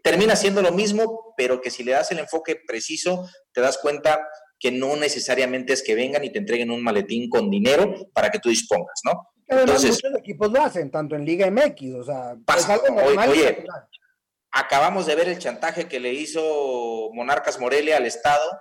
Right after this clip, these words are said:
Speaker 1: con una cantidad estratosférica por temporada para quedarse en Morelia.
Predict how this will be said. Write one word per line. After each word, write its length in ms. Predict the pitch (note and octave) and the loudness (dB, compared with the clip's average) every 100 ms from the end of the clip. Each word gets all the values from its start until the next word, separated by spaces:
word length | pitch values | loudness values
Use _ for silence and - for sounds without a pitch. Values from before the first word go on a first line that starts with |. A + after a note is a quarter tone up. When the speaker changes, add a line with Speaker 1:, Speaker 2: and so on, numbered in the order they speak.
| _ _ _ _ | _ _ _ _
Speaker 1:
con 160 | A#2 | -6
una 140 | C3+ D#3 | -2 -2
cantidad 520 | C3 A#2 A#2 C3+ D3 - - | -2 -4 0 2 2 -2 -10
estratosférica 960 | A#2 - A#2+ - A#2 - D3 E3 - - | -10 -4 -4 -4 -6 -2 0 0 -2 -4
por 260 | A#2 A2 - | -6 -6 -6
temporada 720 | A2 - - C3 C#3+ G3 D#4 - _ _ | -6 -2 2 4 4 2 0 -8 _ _
para 120 | A#2 | -6
quedarse 360 | - A2+ B2 B2 | 0 0 2 -2
en 80 | A#2+ | -2
Morelia. 440 | D3 G3+ G#3 B2 | 2 4 4 0